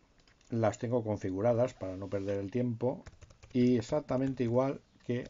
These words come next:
las teníamos en el videotutorial anterior. La máquina uno tiene ciento noventa y dos, ciento sesenta y ocho, cero uno en una red de clase C.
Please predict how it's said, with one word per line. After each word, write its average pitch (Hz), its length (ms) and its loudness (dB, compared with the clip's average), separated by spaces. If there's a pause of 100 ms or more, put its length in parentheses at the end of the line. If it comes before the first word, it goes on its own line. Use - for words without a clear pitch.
las 107 160 -4
teníamos 113 800 -2 (1300)
en 123 140 2
el 117 80 4
videotutorial 98 680 0
anterior. 85 440 -6 (440)
La 98 100 -2
máquina 107 320 0
uno 117 220 2
tiene 107 240 -2
ciento 113 320 0
noventa 107 260 -2
y 107 40 0
dos, 113 200 0
ciento 107 300 -4
sesenta 101 280 -6
y 104 60 -2
ocho, 101 300 -6
cero 107 220 -2
uno 165 380 0 (100)
en 98 160 -8
una 98 580 -6
red 110 160 -2
de 98 100 -6
clase 95 340 -8
C. 165 300 0